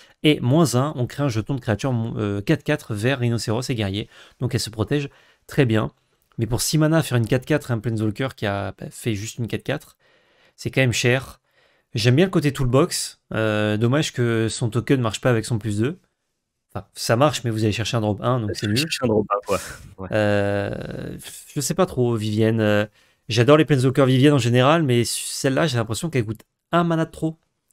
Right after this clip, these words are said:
Speaker 1: pour
Speaker 2: Ouais,
Speaker 1: faire des
Speaker 2: c'est
Speaker 1: trucs
Speaker 2: dur
Speaker 1: vraiment bien.
Speaker 2: d'expliquer son power level, hein, t'en parlais, le, le gap entre un drop cinq et un
Speaker 1: Ouais.
Speaker 2: drop six est, est assez important. Euh, le, le delta est,
Speaker 1: Mm.
Speaker 2: est plus élevé qu'entre un drop quatre et un drop cinq en standard.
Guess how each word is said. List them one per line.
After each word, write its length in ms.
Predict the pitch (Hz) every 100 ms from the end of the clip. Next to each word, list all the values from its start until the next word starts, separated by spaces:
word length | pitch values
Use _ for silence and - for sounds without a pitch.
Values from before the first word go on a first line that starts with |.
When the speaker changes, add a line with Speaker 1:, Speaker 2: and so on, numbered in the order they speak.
| _ _
Speaker 1:
pour 100 | - 113
Speaker 2:
Ouais, 80 |
Speaker 1:
faire 80 | 107
des 60 | 120
Speaker 2:
c'est 100 | 117
Speaker 1:
trucs 60 | 120
Speaker 2:
dur 100 | 160
Speaker 1:
vraiment 180 | 113
bien. 140 | 110 117
Speaker 2:
d'expliquer 220 | 120 -
son 60 | -
power 100 | 98 101 -
level, 160 | 104
hein, 20 |
t'en 160 | 101 95
parlais, 320 | 107 101 117
le, 300 | 104 98 92
le 140 | 92 98
gap 240 | 113 120
entre 240 | 107 - 107
un 100 | 95
drop 200 | 98 -
cinq 220 | 117 110
et 40 |
un 60 | 95
Speaker 1:
Ouais. 100 | 92
Speaker 2:
drop 140 | 98
six 340 | 87 - 113 - 90
est, 240 | 87 87 -
est 140 | 92
assez 220 | 92 -
important. 560 | 101 95 - - 113 - 110
Euh, 320 | 98 90 85 90 87
le, 140 | 90
le 120 | 87
delta 400 | 87 92 87 107
est, 280 | 98 90 90 _ -
Speaker 1:
Mm. 180 | 113 110
Speaker 2:
est 100 | 113
plus 280 | 110 143 123
élevé 240 | 131 147
qu'entre 220 | 131 113 117
un 40 |
drop 180 | 101 101
quatre 220 | 113 -
et 20 |
un 60 | 101
drop 180 | 95 87
cinq 220 | 110 107
en 60 |
standard. 480 | 92 95 98 107 -